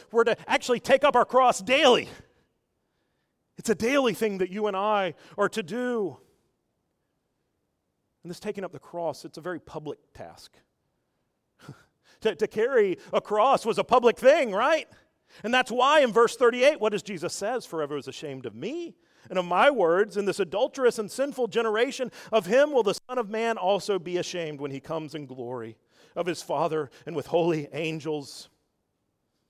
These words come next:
You see, it's a public thing. We carry a cross because Jesus carried a cross.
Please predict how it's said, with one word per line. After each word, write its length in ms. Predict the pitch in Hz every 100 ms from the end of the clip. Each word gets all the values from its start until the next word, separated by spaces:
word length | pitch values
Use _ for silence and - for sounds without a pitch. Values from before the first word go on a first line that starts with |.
| _ _ _ _ _ _ _ _
You 40 |
see, 120 | -
it's 100 | 151
a 40 | -
public 280 | - 113 _
thing. 400 | 143 151 123 _ _ _ _ _ _ _ _ -
We 80 | 143
carry 300 | 185 185 147
a 40 |
cross 540 | - 107 - - - _ _ _ _ _ _ _ _ _ _ _ _ _ _ -
because 260 | - 131
Jesus 420 | 117 139 123 -
carried 280 | - 127 101
a 40 | 101
cross. 600 | - 90 95 - -